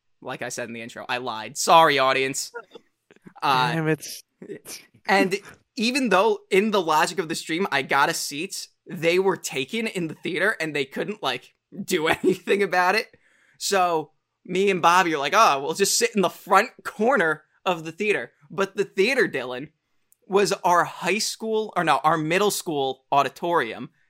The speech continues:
Speaker 1: And instead of having, like, a projector screen, they go, "Yeah, we're just gonna project Spider-Man No Way Home on, like, the curtains,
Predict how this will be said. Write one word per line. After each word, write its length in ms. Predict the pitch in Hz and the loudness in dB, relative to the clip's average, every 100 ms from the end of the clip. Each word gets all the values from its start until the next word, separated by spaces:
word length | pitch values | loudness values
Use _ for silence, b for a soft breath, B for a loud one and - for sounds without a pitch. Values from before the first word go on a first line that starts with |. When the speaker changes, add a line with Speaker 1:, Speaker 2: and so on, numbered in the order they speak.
| _ - | _ 2
Speaker 1:
And 180 | 185 | 2
instead 320 | 208 185 220 226 | 4 2 4 2
of 80 | |
having, 280 | 220 214 214 | 4 4 4
like, 180 | 202 180 | -2 -2
a 60 | 196 | -4
projector 560 | - 165 180 190 - 190 | -4 -2 0 0 0 -4
screen, 540 | - - 139 131 139 B B | -4 -4 -4 -4 -10 B B
they 100 | 180 | 0
go, 160 | 196 202 | 4 4
"Yeah, 260 | 196 285 269 | 6 6 6
we're 120 | 226 | 4
just 160 | 277 | 2
gonna 140 | - 339 | 0 0
project 520 | 311 196 233 247 - | -2 -2 4 4 4
Spider-Man 600 | - - 208 226 214 214 | -8 0 2 2 0 0
No 160 | 202 202 | 4 4
Way 180 | 214 185 | 4 4
Home 220 | 202 190 | 6 4
on, 200 | 170 180 | 4 2
like, 160 | 175 175 | 0 -2
the 120 | - | -2
curtains, 800 | - - 175 180 226 247 269 - | -4 0 0 2 -2 -2 -2 -4